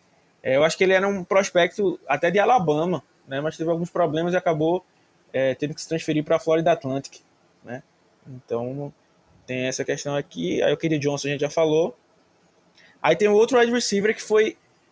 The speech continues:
pra mim, isso foi bem estranho, né? Pra mim, os caras que iam receber mais grana ia ser o K D Johnson e o Tamarion Terry, porque eram os melhores da, dos undrafted, né? E aí o Brian Mills, que era, vamos dizer assim, o terceiro, até entendível,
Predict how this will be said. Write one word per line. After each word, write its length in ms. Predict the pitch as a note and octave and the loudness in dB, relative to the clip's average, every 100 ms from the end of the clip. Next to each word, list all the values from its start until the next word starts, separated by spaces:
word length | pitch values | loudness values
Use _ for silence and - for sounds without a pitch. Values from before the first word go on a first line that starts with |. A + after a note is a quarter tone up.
| _ | _
pra 220 | - G#3+ A3 | 2 4 4
mim, 320 | F3+ A3 B3 | 2 0 0
isso 160 | A3+ | 0
foi 260 | A3+ A3 A#3+ - | 2 2 0 -6
bem 400 | D3 F3 A#3 C4+ | 0 2 2 0
estranho, 540 | - D#3+ D#3+ D#3 C3+ _ _ - | -2 0 0 0 -2 _ _ -12
né? 300 | B2+ C#3+ E3 _ _ - | -4 -4 -4 _ _ -2
Pra 180 | D#3 D#3+ | 0 2
mim, 140 | F#3 | 0
os 80 | A3 | 2
caras 180 | G#3 G#3 | 2 2
que 100 | F#3+ | 2
iam 100 | G#3+ | 2
receber 260 | G#3+ G3 | 2 0
mais 220 | F#3+ A3 G#3+ | 2 2 2
grana 440 | E3+ F#3 A3 - | 0 2 0 2
ia 160 | G3+ G3+ | 2 2
ser 140 | F#3+ | 0
o 60 | F#3 | 2
K 120 | F#3 | 2
D 120 | G3+ | 2
Johnson 320 | F3 F3+ A3 | 0 0 0
e 20 | |
o 40 | G#3+ | 0
Tamarion 380 | G#3+ G#3 A3+ A#3+ | 2 2 2 2
Terry, 340 | G#3 F3 D3+ | 2 2 2
porque 220 | - B2+ | -4 -4
eram 140 | C3+ D3+ | -2 -2
os 60 | |
melhores 300 | F3+ D#3+ F3 | 0 2 2
da, 300 | F#3 F#3+ - _ _ _ _ - | 2 2 0 _ _ _ _ -12
dos 140 | C3 | -6
undrafted, 540 | E3+ D#3 C#3 B2+ A#2+ A#2+ | -4 0 0 0 -10 -14
né? 120 | C3+ _ _ _ _ _ | -16 _ _ _ _ _
E 160 | A#2+ B2+ | -6 0
aí 240 | C#3 D#3 | 2 2
o 40 | F#3 | 2
Brian 280 | G3 G3+ G3+ | 2 2 2
Mills, 300 | F#3 E3+ - | 2 0 2
que 80 | |
era, 120 | E3+ E3 | 2 2
vamos 140 | E3 | 0
dizer 80 | E3 | -2
assim, 140 | E3 | -2
o 40 | D3+ | -2
terceiro, 640 | F3+ E3 F3 F3 G#3 A#3 - - _ _ | 0 0 0 2 2 0 -4 -20 _ _
até 240 | F3 - F3 | -10 -4 -4
entendível, 640 | F3+ F3+ E3 F#3+ A3 | -2 -4 -2 -2 0